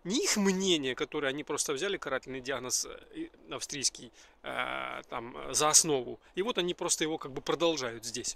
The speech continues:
Вот и всё. Я, я прошу их, пожалуйста, тесты проведите, опросники там,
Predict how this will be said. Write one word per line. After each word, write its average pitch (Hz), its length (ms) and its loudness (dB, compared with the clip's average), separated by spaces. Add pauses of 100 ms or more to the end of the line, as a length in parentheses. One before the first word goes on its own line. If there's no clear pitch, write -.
Вот 160 200 -4
и 127 40 -8
всё. - 220 -4 (540)
Я, 165 140 -2
я 156 140 0
прошу 208 280 4
их, - 60 -4 (160)
пожалуйста, 202 360 0
тесты - 400 4
проведите, 139 480 -6
опросники 165 640 0
там, 123 180 -12